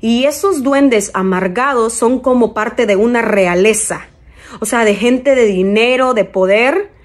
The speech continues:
y que se comen los duendes felices. Fíjate bien, para que vayas haciendo conexiones.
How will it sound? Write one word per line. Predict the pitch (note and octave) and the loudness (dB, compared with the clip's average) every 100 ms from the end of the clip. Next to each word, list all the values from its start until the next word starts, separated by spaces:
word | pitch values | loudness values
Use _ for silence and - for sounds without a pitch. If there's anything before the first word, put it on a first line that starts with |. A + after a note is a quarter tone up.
| - - - E3+ | -20 -20 -20 -6
y | - C4+ | -2 -2
que | C4+ | 0
se | B3+ - A#3+ - | -2 0 -2 -4
comen | - E4 F4+ E4+ C#4 C4+ D4+ F4+ E4 - _ | -4 0 2 2 2 0 0 0 -2 -14 _
los | - A#3+ A#3+ A#3 G#3 | -4 0 0 -2 -2
duendes | B3+ C#4 D#4 D#4 A#3+ A3+ - | -2 0 2 2 2 -2 -4
felices. | - A3 A#3 D4+ G4 - A#3 G3 G4+ - - - - - - _ | 0 2 2 0 0 -2 -2 0 0 -4 -6 -8 -12 -20 -20 _
Fíjate | - C4+ C#4+ F#4+ C4 | -6 -4 -2 0 0
bien, | A3 A3+ F3+ D#3 _ _ _ _ _ _ _ _ _ - | 2 2 0 -6 _ _ _ _ _ _ _ _ _ -6
para | G#3 | -6
que | G3+ | -2
vayas | G3 G#3+ C4 B3+ B3 - | 0 0 -2 -2 -4 -4
haciendo | G3+ A3+ A3+ B3+ | -2 0 0 0
conexiones. | G3+ F#3+ - A3+ F3+ E3+ | -4 -4 0 0 0 -6